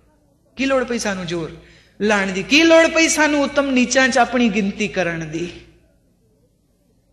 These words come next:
ਵਿਗੜ ਕੇ ਫਿਰ ਸੁਧਰਨ ਦੀ ਜ਼ਰੂਰਤ ਕੀ? ਸਿੱਧੇ ਹੀ ਸੁਧਰੇ ਰਹੋ।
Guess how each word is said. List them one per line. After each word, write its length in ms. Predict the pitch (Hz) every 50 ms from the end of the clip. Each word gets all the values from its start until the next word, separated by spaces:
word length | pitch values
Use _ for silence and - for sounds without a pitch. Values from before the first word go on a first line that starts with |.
| _ _ -
ਵਿਗੜ 420 | 185 170 190 196 180 214 247 269
ਕੇ 520 | 247 - 262 226 196 175 170 175 202 196 - - - - - -
ਫਿਰ 240 | - 247 285 302
ਸੁਧਰਨ 460 | 277 - - 294 262 302 294 285 285 269
ਦੀ 80 | 262
ਜ਼ਰੂਰਤ 500 | 202 175 226 220 214 220 233 247 220 247
ਕੀ? 200 | - 240 233 196
ਸਿੱਧੇ 260 | - - 220 214 269
ਹੀ 100 | 294 277
ਸੁਧਰੇ 360 | 233 247 254 254 269 269 254 240
ਰਹੋ। 200 | 240 - -